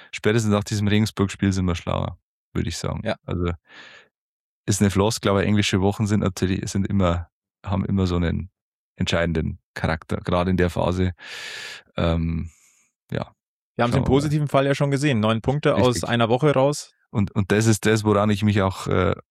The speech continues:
Speaker 1: hochziehe, dass sechzig sich immer mal wieder in dieser Saison aus, aus scheinbar aussichtslosen Lagen wieder hochgezogen hat. Und jetzt ist es, es ist nicht aussichtslos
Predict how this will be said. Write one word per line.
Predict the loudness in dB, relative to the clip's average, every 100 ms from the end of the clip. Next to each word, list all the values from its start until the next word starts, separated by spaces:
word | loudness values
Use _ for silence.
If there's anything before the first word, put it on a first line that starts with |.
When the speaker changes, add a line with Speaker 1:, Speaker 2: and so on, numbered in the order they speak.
| -8
Speaker 1:
hochziehe, | 0 0 0 -2 2 4 4 0
dass | -2 0 0 -6 -8
sechzig | -4 -2 -2 -4 -4
sich | -6 -2
immer | 0
mal | 2 2 2
wieder | 0
in | 0
dieser | 0 -2
Saison | 0 0 0 0
aus, | -2 -4 -6
aus | -4 -4 -6 -10 -12 -16 -20 -20 -20 _ _ _ _ -6
scheinbar | -2 2 2 2
aussichtslosen | 0 -2 -2 -6 -2 -2 0
Lagen | 2 2 0 -4 -8 _ _ _ _ _ _
wieder | 0 2
hochgezogen | 4 2 -2 -6 -4 -4 -4
hat. | -8 -12 -20 _ -20 -20 _ _ _
Und | -6 -6 -8 -16 -18 _ _ _ _ -4
jetzt | -2 0
ist | 2
es, | 2 2 -4 -8 -10
es | -4
ist | -2
nicht | -2 -2 -2
aussichtslos | -2 -2 -4 -2 0 2 0